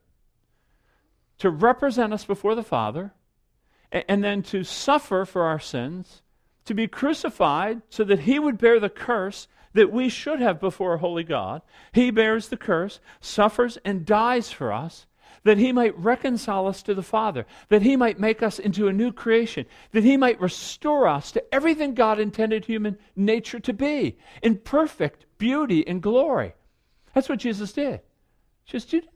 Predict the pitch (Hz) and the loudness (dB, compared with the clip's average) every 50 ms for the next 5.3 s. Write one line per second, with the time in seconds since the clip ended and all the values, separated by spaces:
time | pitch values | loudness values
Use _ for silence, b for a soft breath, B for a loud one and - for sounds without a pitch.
0 | _ _ - - 208 196 254 247 - - 254 277 254 - - 165 - - - - | _ _ -20 -20 -14 -14 -12 -12 -12 -14 -14 -12 -14 -14 -14 -18 -18 -18 -16 -14
1 | 269 277 330 143 107 - - - _ _ _ _ _ _ _ _ _ _ _ _ | -16 -14 -14 -16 -18 -18 -20 -20 _ _ _ _ _ _ _ _ _ _ _ _
2 | _ _ _ _ _ _ _ _ _ _ - 151 - - 160 180 196 180 - - | _ _ _ _ _ _ _ _ _ _ -6 -4 0 0 2 2 2 0 0 0
3 | 175 160 139 139 113 139 165 131 98 - - _ _ _ _ _ _ _ _ _ | -2 0 0 -4 -2 -2 -2 -2 -2 -6 -10 _ _ _ _ _ _ _ _ _
4 | _ _ _ _ _ _ _ - _ _ _ _ - 147 131 110 131 110 101 - | _ _ _ _ _ _ _ -20 _ _ _ _ -2 -2 -2 -2 -4 -6 -6 -8
5 | - 110 92 - _ | -10 -10 -10 -12 _